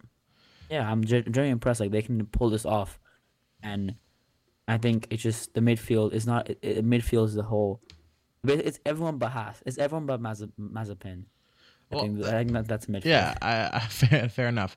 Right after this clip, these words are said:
Speaker 2: I mean, why not, right? Like, if you're, you know, you're not gonna, you know, you're not gonna take the chip this week, and you know, you're not, you're not gonna win the championship.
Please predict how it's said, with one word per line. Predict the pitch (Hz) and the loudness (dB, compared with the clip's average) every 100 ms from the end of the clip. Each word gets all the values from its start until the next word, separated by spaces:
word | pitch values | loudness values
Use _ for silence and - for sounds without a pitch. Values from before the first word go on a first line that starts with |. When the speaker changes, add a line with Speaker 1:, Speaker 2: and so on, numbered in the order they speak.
| - - - - | -14 -18 -18 -2
Speaker 2:
I | 139 | 4
mean, | 151 | 8
why | 143 151 | 8 8
not, | 156 107 - | 6 4 2
right? | - 117 127 | 0 2 2
Like, | 113 107 | 0 2
if | 113 | 0
you're, | 110 131 107 | 4 4 4
you | 127 139 | 4 4
know, | 139 | 4
you're | 151 135 | 4 4
not | 117 113 | 4 2
gonna, | 113 107 104 95 - - _ | 2 2 2 0 -2 -8 _
you | 120 | 0
know, | 123 | 2
you're | 127 | 2
not | 120 110 | 2 2
gonna | 117 | 2
take | 107 110 | 0 0
the | 98 | -2
chip | - 92 - | -4 -6 -4
this | 92 | -8
week, | 95 92 | -6 -4
and | 104 | 0
you | |
know, | 107 | 2
you're | 107 | 4
not, | 104 - | 2 2
you're | 107 | 0
not | 107 101 | 0 0
gonna | 104 | -2
win | 101 | 0
the | |
championship. | 98 80 78 95 - 92 | -2 -4 -6 -6 -6 -8